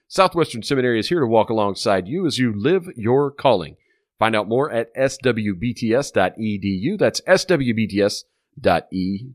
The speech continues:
D U. All right, Amy, we'll jump into it this week. And, uh, big news this week over at, uh, Houston's First Baptist Church. They shattered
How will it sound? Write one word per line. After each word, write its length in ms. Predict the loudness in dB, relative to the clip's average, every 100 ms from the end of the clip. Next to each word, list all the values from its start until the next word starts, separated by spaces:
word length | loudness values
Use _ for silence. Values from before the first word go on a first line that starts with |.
| -6
D 340 | -6 -6 -10 -16 -10
U. 280 | -2 0 -2 _ _ _ -2
All 140 | 4
right, 120 | 4 2
Amy, 220 | 0 -2
we'll 180 | -2 -2
jump 280 | -2 0
into 280 | -2 0 0
it 100 | 0
this 200 | -2 -4
week. 360 | 0 0 0 -4
And, 320 | -2 0 2
uh, 300 | 0 0 -2 -8 -16 -20 -6
big 180 | 0 0
news 240 | 2 -2 -2
this 160 | -2
week 240 | -2 -2 _ _ _ _
over 360 | 4 6 4 4
at, 380 | 4 4 4 2
uh, 200 | 2 2
Houston's 520 | 0 -2 -2 -4 -6
First 300 | 0 0 4
Baptist 320 | 2 2 -2
Church. 340 | 0 0 0 -14 _ _ _ _ 0
They 220 | 4 4
shattered 720 | 4 0 2 4 4 2 -4